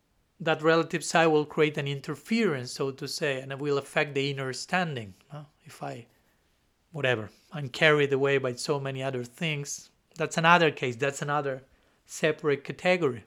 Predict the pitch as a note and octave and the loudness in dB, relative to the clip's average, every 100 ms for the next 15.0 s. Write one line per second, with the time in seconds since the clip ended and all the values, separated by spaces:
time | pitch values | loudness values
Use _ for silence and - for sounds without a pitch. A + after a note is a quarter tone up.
0 | _ C#3+ D3 - _ _ _ _ _ - | _ -12 -12 -16 _ _ _ _ _ -20
1 | _ _ - - F#3+ - F#3+ C#3 D#3+ E3 | _ _ -10 0 2 2 0 -2 -2 -2
2 | E3 D#3+ E3 F3 D3+ C#3+ C#3 E3 D#3+ D#3+ | -2 -4 -2 -2 -2 -4 -2 0 0 -2
3 | C#3 D#3+ D3 D3 D3 E3+ D3 A#2+ B2+ - | -4 -2 -2 2 2 4 0 -2 -8 -8
4 | - - C3 A#2+ A2+ - _ _ _ - | -12 -8 -10 -10 -14 -16 _ _ _ -16
5 | - - E3 F#3 F3+ F3+ - F#3 E3+ E3+ | -6 0 4 6 4 0 -4 2 4 4
6 | D#3+ D#3 D#3+ E3+ E3+ D#3+ F3 - F3+ D#3+ | 0 -2 0 0 0 -2 -6 -4 2 4
7 | D#3+ D#3+ _ _ _ _ _ _ _ - | 4 0 _ _ _ _ _ _ _ -8
8 | C#3 C3+ D3+ E3 D3 D3 C#3 C#3 C3 C3+ | -2 0 0 -2 0 2 2 0 -4 -6
9 | C3+ B2+ A#2+ B2 A#2 - _ - C3 C3+ | -4 -4 -8 -12 -18 -20 _ -14 -12 -12
10 | _ _ _ _ _ _ _ _ _ - | _ _ _ _ _ _ _ _ _ -16
11 | C#3+ - D#3+ F3+ F#3 F3 D3+ D#3+ D3 C#3+ | -12 -8 0 4 4 4 2 0 -2 -2
12 | D3 C#3 D#3+ D3+ C#3 C#3+ D3 C#3+ C#3+ D3 | -4 0 4 4 2 2 2 2 -6 -6
13 | C#3 F3 D3 C3+ C3+ C3+ E3 D3+ - C#3+ | -6 -8 -4 0 0 0 0 0 0 2
14 | D3+ C#3+ C3+ D3 - - - E3 D3 | 4 2 0 -4 -4 -10 0 2 4